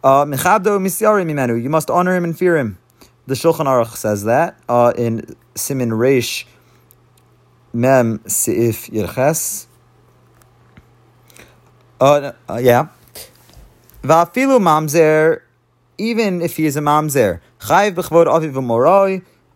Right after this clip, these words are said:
um, you're obligated, uh, he's obligated, um, even a mamzer is chayiv to honor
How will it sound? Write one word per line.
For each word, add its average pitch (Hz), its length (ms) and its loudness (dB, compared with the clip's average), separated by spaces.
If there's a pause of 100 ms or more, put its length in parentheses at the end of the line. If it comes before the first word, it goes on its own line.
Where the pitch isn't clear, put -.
um, 139 460 2 (360)
you're 147 160 2
obligated, 165 680 0 (600)
uh, 139 240 0
he's 135 220 -6
obligated, 165 460 -2 (600)
um, 127 480 2 (880)
even 175 200 -2
a 170 40 -2
mamzer 170 340 2
is 147 120 -2
chayiv 156 580 0
to 147 340 -2
honor 139 520 -2